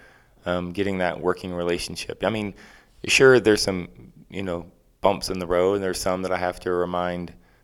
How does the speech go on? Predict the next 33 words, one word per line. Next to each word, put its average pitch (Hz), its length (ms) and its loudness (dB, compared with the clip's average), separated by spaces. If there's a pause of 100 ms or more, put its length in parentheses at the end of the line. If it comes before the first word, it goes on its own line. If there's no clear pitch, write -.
(180)
like, 87 140 -8 (540)
maybe 90 460 -8 (100)
appropriate 90 520 0
topics 87 520 0
and, 87 400 -10 (100)
and 92 120 -8
behavior 90 420 0
in 87 100 -6
class, 90 500 2 (580)
um, 78 300 -6
especially 85 520 0
as 85 140 -2
they 85 180 0
are, 80 380 -4 (180)
um, 82 320 -6
trying 90 200 -2
to 82 40 -6
figure 85 280 -2
out 80 80 0
where 87 120 2
the 82 100 -2
line 85 300 0
is 90 360 -2
with - 180 -10
me 95 260 -6
and 92 100 -8
each 87 200 -6
of, 82 180 -10
and 110 140 -4
each 113 160 -4
of 71 100 -8
their 80 140 -6
teachers. 90 520 -8